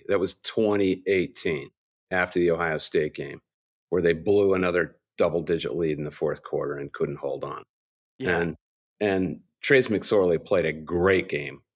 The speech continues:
Speaker 1: a, a great game. That was the fourth and five game. That was the fourth
Speaker 2: Yeah.
Speaker 1: and five game.
Speaker 2: Yeah.
Speaker 1: And he knew, he knew he screwed up,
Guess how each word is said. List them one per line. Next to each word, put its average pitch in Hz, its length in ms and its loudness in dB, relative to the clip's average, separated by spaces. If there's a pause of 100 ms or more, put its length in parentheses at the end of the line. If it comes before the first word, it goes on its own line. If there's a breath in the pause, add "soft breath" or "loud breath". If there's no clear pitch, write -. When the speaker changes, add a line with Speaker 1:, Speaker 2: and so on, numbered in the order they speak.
(140)
Speaker 1:
a, 87 260 2
a 92 120 4
great 95 520 2
game. 78 400 -4 (280)
That 117 100 6
was 127 120 2
the 123 80 2
fourth 127 300 4
and 104 140 2
five 117 380 2
game. 69 280 -6 (640)
That 95 100 2
was 98 120 0
the 107 100 2
fourth 107 260 4
Speaker 2:
Yeah. 120 60 4
Speaker 1:
and 107 120 0
five 95 300 0
game. 90 400 0
Speaker 2:
Yeah. 123 240 -4
Speaker 1:
And 117 120 4
he 175 100 8
knew, 196 340 6
he 123 140 2
knew 156 180 6
he 123 80 4
screwed 101 640 2
up, 104 180 2